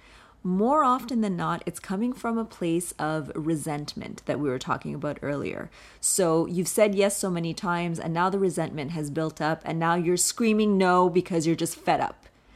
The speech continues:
That's very different than saying, "I honor you, I honor our relationship, I honor my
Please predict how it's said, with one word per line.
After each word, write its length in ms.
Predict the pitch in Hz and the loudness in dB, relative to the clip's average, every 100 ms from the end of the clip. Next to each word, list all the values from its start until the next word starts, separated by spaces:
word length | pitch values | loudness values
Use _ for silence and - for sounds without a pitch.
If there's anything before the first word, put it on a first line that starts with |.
| - - | -20 -6
That's 280 | - 190 - | 4 4 4
very 420 | 160 151 196 285 | -2 2 4 4
different 640 | 247 233 311 - 156 156 - | 2 0 -2 -2 -2 -2 -2
than 180 | 151 | -4
saying, 600 | 156 180 160 160 160 160 160 - - - - | -2 -2 0 0 -2 -4 -6 -14 -20 -12 -2
"I 160 | 170 - | -2 2
honor 340 | 180 185 180 | 2 4 2
you, 400 | 170 160 214 254 | 0 0 -2 -2
I 140 | 226 - | -4 -4
honor 300 | 156 156 151 | -4 -2 -2
our 120 | 147 | -2
relationship, 680 | 139 139 156 - 175 - 160 | -2 -2 -2 -4 -4 -4 -2
I 120 | 165 | -4
honor 340 | - 139 151 147 | -4 -4 -4 -6
my 320 | 147 131 - | -6 -6 -8